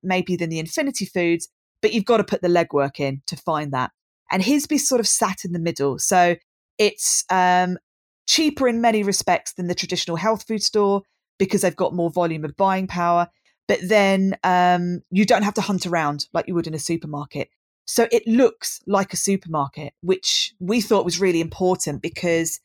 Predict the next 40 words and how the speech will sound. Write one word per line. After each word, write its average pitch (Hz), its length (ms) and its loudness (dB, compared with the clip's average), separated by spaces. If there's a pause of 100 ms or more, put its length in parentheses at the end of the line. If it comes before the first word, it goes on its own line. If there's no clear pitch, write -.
(420)
it 196 160 -2
meant 202 320 2
that - 160 -4
people 196 240 -4
felt - 300 -2
comfortable 175 520 -4
going 170 340 0
in 175 160 -2
there 143 340 0 (260)
and 165 140 -2
shopping. 143 500 -4 (640)
But 190 120 2
there 180 100 4
was 196 120 0
one 247 300 4
part 196 400 2
of 143 80 -10
the 196 60 -8
store 170 500 0 (500)
that 185 160 2
I 220 200 8
wasn't 208 360 2
convinced 175 460 -4
was 165 120 -8
going 151 180 -4
to 160 120 -10
work. 135 340 0
So 180 120 -6
when 208 180 2
we 269 100 2
were 262 160 0
asked 214 260 4
to 190 60 -4
design 165 340 -4
the 160 60 -8
store, 151 400 -2 (480)
they, 180 580 4
um, 160 640 0
so, 156 480 0
um, 156 320 -2